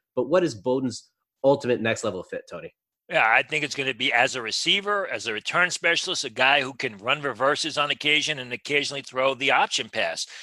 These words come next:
Speaker 2: And I agree with that. It sounds great to say he's gonna be a first round pick. I just don't see it at all. I, I mean, maybe he's a second day guy. I could see somebody like an Andy Reid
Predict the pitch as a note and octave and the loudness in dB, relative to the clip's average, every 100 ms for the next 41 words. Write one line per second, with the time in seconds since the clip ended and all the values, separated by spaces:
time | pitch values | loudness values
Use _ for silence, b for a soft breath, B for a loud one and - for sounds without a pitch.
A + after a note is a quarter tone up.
0 | B B G#3+ A#3 G3 C#3+ E3+ E3+ G3 C#3+ | B B 4 6 6 4 2 2 -2 0
1 | - F3+ D#3+ - D#3 D3+ C#3+ D3 C#3 D3 | 4 4 4 2 2 2 -4 0 0 0
2 | C#3 C#3+ C#3+ C#3+ C#3+ D3 C#3 C3 - D3+ | -4 -4 -4 0 -2 0 -4 -4 0 0
3 | D3+ A#2+ - A#2 G#2 A2+ F2+ F#2 F#2 D#2 | 2 -2 -4 -4 -4 -2 -2 0 -2 -2
4 | _ A#2+ A2+ A2 A#2+ A#2+ B2 B2 A#2+ A2 | _ -4 0 4 2 4 2 2 2 -2
5 | A2 C#3+ D3 B2+ C3+ A2+ G#2+ - - D#3 | 0 2 2 -2 -4 -6 -6 -6 0 0
6 | - A#2+ A2+ A#2+ G#2 A2 A2+ A#2 B2 A#2 | 0 -2 2 2 4 4 6 6 4 2
7 | B2 A2+ - D3 C3 - B B - D#3+ | 0 -4 -4 -2 -4 -6 B B 0 2
8 | D#3 D#3 C#3 C3+ C3 - D#3+ D#3 D#3+ C#3 | 4 4 4 4 0 -4 2 4 4 0
9 | B2+ G#2 A#2 D3+ D3 D3 D3+ | -4 -6 0 2 2 -2 -6